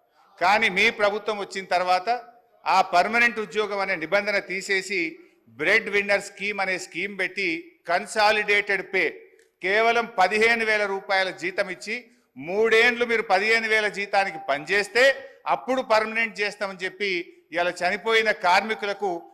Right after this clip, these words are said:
మీ ప్రభుత్వం అన్యాయం చేసిన మాట వాస్తవమా? ఇది ఎందుకు తెచ్చారు? గత ప్రభుత్వం లాగా చనిపోయిన కార్మికుల పిల్లలకు వెంటనే రెగ్యులర్ ఉద్యోగం ఇవ్వాలని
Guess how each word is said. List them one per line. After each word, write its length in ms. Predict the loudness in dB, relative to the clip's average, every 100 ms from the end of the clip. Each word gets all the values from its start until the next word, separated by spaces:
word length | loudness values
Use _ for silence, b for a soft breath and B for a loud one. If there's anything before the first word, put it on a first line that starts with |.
| _
మీ 140 | -4 0
ప్రభుత్వం 460 | 0 0 -2 0
అన్యాయం 440 | 0 0 -2 -2 -4
చేసిన 240 | -8 -6
మాట 180 | -6 -4
వాస్తవమా? 800 | 0 0 0 0 0 0 0 -4 B B
ఇది 440 | -4 0 0 -2 -6
ఎందుకు 340 | -4 -2 -4 -2
తెచ్చారు? 560 | -2 0 0 0 -4 -12 b _ 0
గత 260 | 2 2 2
ప్రభుత్వం 440 | 0 -2 -4 -2
లాగా 460 | 2 4 4 2 2 -2
చనిపోయిన 480 | -2 -2 0 2 2
కార్మికుల 520 | 4 2 2 -6 -6
పిల్లలకు 420 | -6 -6 -6 -6
వెంటనే 460 | -2 -2 -2 -2 0
రెగ్యులర్ 420 | 0 0 0 0
ఉద్యోగం 400 | -2 -4 -6 -6
ఇవ్వాలని 600 | -2 0 0 -2 -8 -12